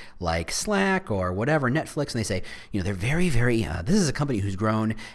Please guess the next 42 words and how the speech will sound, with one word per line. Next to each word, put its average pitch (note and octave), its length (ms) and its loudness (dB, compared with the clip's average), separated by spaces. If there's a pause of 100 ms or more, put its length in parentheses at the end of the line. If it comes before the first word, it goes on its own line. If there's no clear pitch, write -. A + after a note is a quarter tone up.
and G2 180 -2
they've G2 160 -4
grown B2 300 2
very, B2 340 0
very D3+ 200 2
cognizant C3 1000 0
of E2 80 -6
the F#2 80 -2
kind A#2+ 420 -2
of C#3+ 100 -2
culture A#2 400 -2
they G2+ 140 -2
were G#2+ 140 -2
trying D#2+ 420 -10
to B2 100 -2
grow. B2 380 6 (560)
And D3+ 60 2
that's F#3+ 100 2
a D4+ 80 2
really D3 420 4
nice A#2+ 260 0
article G#2 440 -2
to - 140 -8
see, F2 500 -4 (340)
uh, D#2+ 300 -2
on D#2+ 140 -6
a E2+ 100 -6
nice G2+ 360 -2
pop - 400 2
culture G2 340 -2
business E2 400 -2
magazine D#2+ 460 -2
like - 140 -6
a - 60 -6
Business C#2+ 340 -8
Insider C#3+ 540 2
or E2+ 200 -2
a - 40 -12
Forbes B2+ 460 2
or G#2+ 60 -4
whatever. F2+ 440 -4 (360)
Um, D#2+ 360 -2